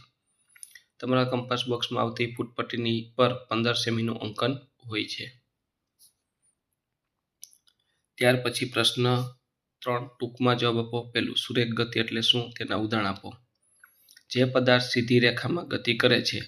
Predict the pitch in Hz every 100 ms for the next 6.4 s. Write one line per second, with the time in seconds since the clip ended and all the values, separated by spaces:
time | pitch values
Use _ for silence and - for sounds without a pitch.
0 | - 110 - 120 117 117 117 113 104 110
1 | 110 101 - 117 - 117 - - 101 98
2 | 110 127 - _ _ _ _ _ - 117
3 | 123 127 131 123 123 123 - 110 113 117
4 | 113 117 113 - - _ _ _ _ 120
5 | 123 123 110 - 120 120 123 120 117 113
6 | 113 113 120